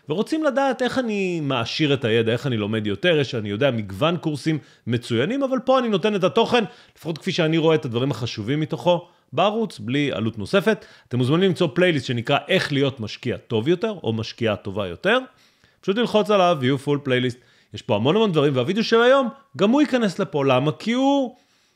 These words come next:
אין לו, אין לו משהו עדכני בווידאו. הוא יכול גם להיראות גם בעוד חודש ועוד חודשיים, הוא לא סטאפ מעניין, הוא לא איזה תצורה מעניינת, הוא בסך הכל לאפשר לכולנו להיות משקיעים טובים יותר.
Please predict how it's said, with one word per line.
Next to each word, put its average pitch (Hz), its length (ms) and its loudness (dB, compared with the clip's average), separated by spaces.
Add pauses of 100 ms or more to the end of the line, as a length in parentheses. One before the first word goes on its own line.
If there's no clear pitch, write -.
(380)
אין 247 180 0
לו, 247 400 4
אין 240 120 0
לו 247 520 2
משהו 185 380 0
עדכני 156 840 2 (200)
בווידאו. 139 360 4
הוא 131 80 4
יכול 240 280 2
גם 240 120 2
להיראות 233 480 2
גם 220 140 2
בעוד 220 180 2
חודש 190 260 -2
ועוד 180 140 -2
חודשיים, 143 420 -2
הוא 113 120 -2
לא 120 80 -2
סטאפ 160 380 -4
מעניין, 139 380 0 (300)
הוא 117 100 -2
לא 131 60 6
איזה 123 160 2
תצורה 143 380 0
מעניינת, 185 340 0
הוא 117 60 -2
בסך 120 280 -2
הכל 139 160 -2
לאפשר 117 280 -2
לכולנו 131 480 -2 (280)
להיות 117 160 2
משקיעים 110 340 -4
טובים 90 240 -10
יותר. 87 180 -14